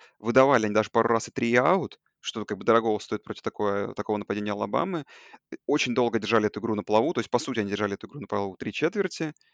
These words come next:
и тут, конечно, им респект. Хотя, конечно, ну, вот эти вот провалы в выносе, наверное, определили вот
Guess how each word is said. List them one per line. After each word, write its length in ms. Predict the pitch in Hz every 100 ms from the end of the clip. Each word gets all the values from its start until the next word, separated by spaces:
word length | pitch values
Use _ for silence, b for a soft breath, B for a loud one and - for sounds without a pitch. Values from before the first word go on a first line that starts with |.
| _ _ _ -
и 340 | 101 113 120
тут, 200 | 110 123
конечно, 300 | - 110 -
им 80 | 104
респект. 440 | 101 - - - -
Хотя, 260 | - - -
конечно, 380 | 131 123 - 104
ну, 200 | 107 98 B B
вот 180 | - 110
эти 100 | 117
вот 160 | 110 104
провалы 380 | 110 110 110 104
в 40 | 98
выносе, 360 | 135 139 - -
наверное, 360 | 107 113 117
определили 420 | - 101 113 113
вот 100 | 98